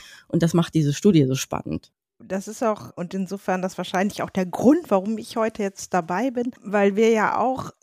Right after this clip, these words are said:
Speaker 2: in unseren diversen Projekten zur antidemokratischen Einstellung, aber eben auch zur Transformation oder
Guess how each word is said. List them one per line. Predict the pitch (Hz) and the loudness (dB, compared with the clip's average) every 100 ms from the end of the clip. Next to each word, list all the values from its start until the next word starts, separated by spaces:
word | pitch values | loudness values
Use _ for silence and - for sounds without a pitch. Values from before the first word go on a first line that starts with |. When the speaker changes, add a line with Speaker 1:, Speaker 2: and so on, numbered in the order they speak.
| - | -2
Speaker 2:
in | 226 202 | -2 -2
unseren | 190 220 208 208 190 | -2 0 2 2 -2
diversen | 202 175 202 240 294 247 | -4 0 4 4 4 -2
Projekten | - 214 202 220 208 | 0 0 0 -2 -4
zur | - | 0
antidemokratischen | 196 233 196 202 - 208 208 208 - | 0 -2 -4 -4 -4 0 0 -2 -8
Einstellung, | - 185 240 - 233 220 214 | -4 0 0 2 2 2 0
aber | 190 196 | 0 2
eben | 190 190 | 2 0
auch | 180 208 | 0 0
zur | - 202 | -4 -4
Transformation | - 196 196 214 190 180 - 233 240 247 | 0 -2 0 0 0 0 -2 0 2 2
oder | 180 196 190 | 4 4 4